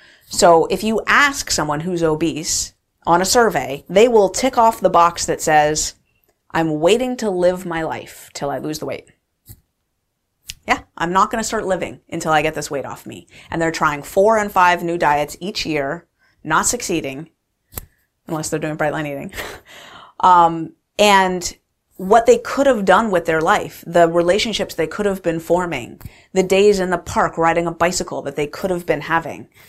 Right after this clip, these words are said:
whatever, um, goals or aspirations or education they would have gotten.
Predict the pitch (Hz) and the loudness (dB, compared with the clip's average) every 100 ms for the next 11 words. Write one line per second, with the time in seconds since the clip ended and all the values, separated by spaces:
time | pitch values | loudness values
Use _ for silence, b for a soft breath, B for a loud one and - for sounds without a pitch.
0 | b b b b _ _ _ _ _ _ | b b b b _ _ _ _ _ _
1 | - 202 220 - 220 226 208 196 180 - | -6 2 4 6 4 6 6 6 4 0
2 | 202 185 170 160 156 156 _ _ - 185 | 2 4 4 0 -6 -10 _ _ -14 -4
3 | 180 233 202 170 170 - 180 - 180 180 | 4 6 6 2 0 0 0 0 0 2
4 | 190 175 139 139 - 208 190 - 220 220 | 2 0 -4 -6 0 0 0 -6 -4 -2
5 | - 156 147 160 165 175 175 160 165 170 | -2 -2 -2 0 2 4 4 4 4 4
6 | 139 87 | 2 -10